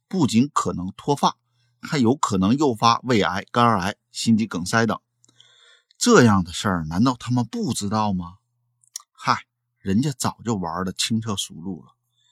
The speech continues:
这已经不是韩国品牌第一次在国内搞双标了。看看大名鼎鼎的韩国好丽友，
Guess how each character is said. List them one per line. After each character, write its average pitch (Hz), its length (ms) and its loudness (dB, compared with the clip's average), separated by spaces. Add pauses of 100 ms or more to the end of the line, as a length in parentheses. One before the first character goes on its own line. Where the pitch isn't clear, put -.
(280)
这 175 140 2
已 156 100 0
经 175 120 0
不 147 140 -4
是 143 140 -4
韩 131 240 -2
国 135 100 2
品 101 220 -4
牌 101 160 -2
第 170 260 -6
一 175 80 -8
次 - 360 -6
在 - 160 -6
国 90 220 -10
内 92 120 -4
搞 - 160 -12
双 - 240 -14
标 85 120 -12
了。 80 120 -18 (920)
看 135 220 0
看 120 340 4
大 127 180 4
名 113 180 4
鼎 117 200 2
鼎 98 200 -2
的 95 140 -4
韩 101 240 -6
国 110 140 -2
好 - 160 -8
丽 95 120 -4
友， 98 120 -4